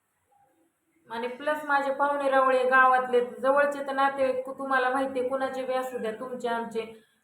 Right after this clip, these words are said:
कुणीच कुणाचे जवळचे लोक सपोर्ट करत नाही सोशल मीडियावरती. तर बाहेरचेच लोक सपोर्ट करतात, पण ग-,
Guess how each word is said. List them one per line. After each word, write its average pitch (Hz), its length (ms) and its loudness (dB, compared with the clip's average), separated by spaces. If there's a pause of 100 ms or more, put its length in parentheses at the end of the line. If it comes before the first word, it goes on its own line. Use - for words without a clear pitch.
कुणीच 294 340 -12
कुणाचे 277 420 -2
जवळचे 254 400 2
लोक 247 200 0
सपोर्ट 247 420 -4
करत 226 280 -2
नाही 214 180 -8
सोशल 247 420 -4
मीडियावरती. 208 640 -4
तर 196 60 -10 (220)
बाहेरचेच 277 480 -4
लोक 302 200 -8
सपोर्ट 277 440 -6
करतात, 226 300 -4 (120)
पण 226 140 -8 (120)
ग-, 214 220 -8